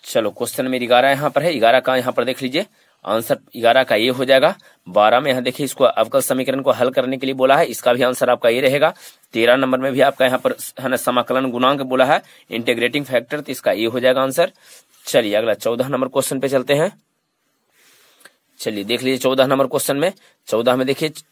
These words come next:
है ना, चौदह का आपका यहाँ पर आंसर डी हो जाएगा बउआ। पन्द्रह में यहाँ देखिए, है ना, मूल बिंदु से तल की दूरी का इसका आंसर सी हो जाएगा। यहाँ तल है, दो गो दिया गया है और दोनों के बीच का कोण निकालने के लिए कहा है, cos inverse चार बटे इक्कीस आ जाएगा।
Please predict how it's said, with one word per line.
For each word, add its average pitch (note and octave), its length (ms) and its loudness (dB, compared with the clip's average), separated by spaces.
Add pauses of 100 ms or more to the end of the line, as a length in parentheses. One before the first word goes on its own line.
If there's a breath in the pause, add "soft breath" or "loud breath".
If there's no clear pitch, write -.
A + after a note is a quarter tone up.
(180)
है A#2 80 -4
ना, A#2 60 0
चौदह B2 320 2
का C3 120 2
आपका C3+ 180 2
यहाँ A#2+ 120 2
पर C3 100 -2
आंसर B2 300 0
डी A#2+ 140 -4
हो C3 140 0
जाएगा C3+ 200 4
बउआ। C3+ 260 2 (460 soft breath)
पन्द्रह A2+ 280 2
में C3+ 220 0
यहाँ A#2 140 2
देखिए, B2+ 280 -2
है - 520 -14
ना, A2+ 80 2
मूल B2+ 240 0
बिंदु C3+ 200 -2
से - 140 -6
तल B2 180 2
की B2 120 -6
दूरी A#2+ 220 -4
का B2+ 140 4
इसका B2+ 220 0
आंसर A#2+ 220 0
सी A#2+ 200 -8
हो B2 140 -2
जाएगा। C#3 340 2 (360 soft breath)
यहाँ A#2 200 2 (120)
तल C#3 200 6
है, D3 420 0 (260)
दो A2+ 240 -4
गो C3+ 120 2
दिया B2+ 240 4
गया C3+ 160 4
है F3 140 4
और A2 160 2
दोनों B2 260 -2
के C3+ 100 -2
बीच C3 200 -4
का B2 120 4
कोण A#2+ 220 -2
निकालने B2+ 340 0
के B2+ 80 -6
लिए B2+ 100 -2
कहा C3 180 2
है, - 100 0
cos A#2 320 -2
inverse B2 220 2
चार B2 220 0
बटे A#2 200 -4
इक्कीस A2 300 -4
आ C3+ 60 2
जाएगा। D3 280 0